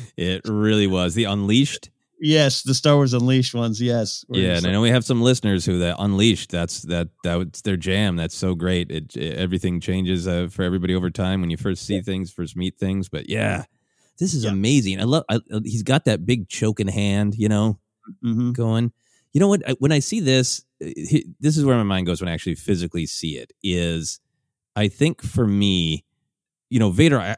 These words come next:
Speaker 1: absolutely is in action in the original trilogy, and we get to see him do cool things and all that, but he, he, you, he's somewhat reserved.
Speaker 2: Yeah.
Speaker 1: And then,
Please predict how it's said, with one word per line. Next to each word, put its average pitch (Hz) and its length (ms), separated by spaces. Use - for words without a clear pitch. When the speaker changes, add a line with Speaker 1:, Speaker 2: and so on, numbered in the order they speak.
Speaker 1:
absolutely 117 460
is 110 280
in 104 120
action 85 580
in 98 120
the 90 80
original 87 300
trilogy, 82 340
and 90 80
we 80 60
get 82 140
to 80 80
see 95 200
him 90 320
do 92 380
cool 98 300
things 80 420
and 85 80
all 78 140
that, 95 320
but 147 200
he, 302 260
he, 202 120
you, 202 360
he's 208 300
somewhat 110 460
reserved. 98 680
Speaker 2:
Yeah. 131 80
Speaker 1:
And 151 80
then, 196 180